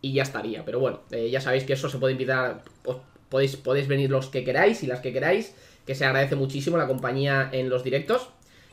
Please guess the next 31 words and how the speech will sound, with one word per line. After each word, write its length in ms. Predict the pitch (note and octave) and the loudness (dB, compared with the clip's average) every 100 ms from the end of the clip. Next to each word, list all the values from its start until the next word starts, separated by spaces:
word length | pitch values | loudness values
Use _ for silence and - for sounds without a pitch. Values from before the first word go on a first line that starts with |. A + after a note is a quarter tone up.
| - | -8
Y 80 | C#3 | 2
sin 180 | D#3+ | 2
más, 280 | D3 E3 F#3+ | 4 2 0
pues 180 | - C3 | -4 0
bueno, 300 | E3 G#3 - | 0 0 -4
eh, 260 | A#2 A2 G#2+ | -8 -8 -4
tenéis 200 | C3 C3 | -4 -2
siempre 260 | D3+ C3+ D#3+ | -2 0 2
el 80 | C3 | 2
enlace 440 | B2 C3+ D#3 - C3 | 2 0 0 0 0
en 160 | C#3 | 0
la 80 | C#3 | 0
descripción. 420 | B2+ - - A#2 - - - - | -2 -6 -8 -8 -8 -20 -20 2
Yo 100 | G3 | 6
me 80 | A3+ | 8
quedo 140 | A3 | 8
por 100 | G3 | 8
aquí, 280 | F#3 F#3 A#3+ | 8 6 2
mientras 500 | A3+ G#3 A#3 B3 - | 2 4 4 4 0
vamos 200 | C#3 D#3 | -2 0
a 60 | D#3+ | 0
gastar 300 | D3+ D#3 D3 | 0 0 0
la 80 | C#3 | 0
estamina 420 | C#3+ D3+ G3+ F#3 | 0 2 2 2
para 160 | C#3+ | 2
no 100 | C#3+ | 2
tener 220 | D3 C#3+ C#3 | 0 -2 0
que 260 | C#3+ C#3 | 2 4
preocuparnos 680 | C#3 C#3 C#3 C#3 C#3+ C#3 C#3 | 4 0 0 0 0 0 0
para 260 | - C3+ C3+ | 2 4 4
nada 500 | D3+ D3 C#3 C3+ | 4 4 4 0